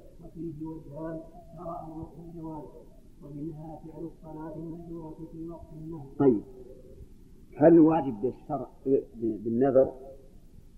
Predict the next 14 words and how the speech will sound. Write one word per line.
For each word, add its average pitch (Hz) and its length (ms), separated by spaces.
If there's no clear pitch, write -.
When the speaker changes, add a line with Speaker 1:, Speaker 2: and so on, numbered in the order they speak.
Speaker 2:
كالواجب 123 520
بالشرع؟ 120 400
نعم، 117 280
في 170 200
خلاف 143 280
كما 123 160
قال 120 160
المؤلف، 113 300
يتنزل 147 540
عليها 156 340
أو 131 100
يترتب 147 440
عليه 127 300
مسائل. 127 380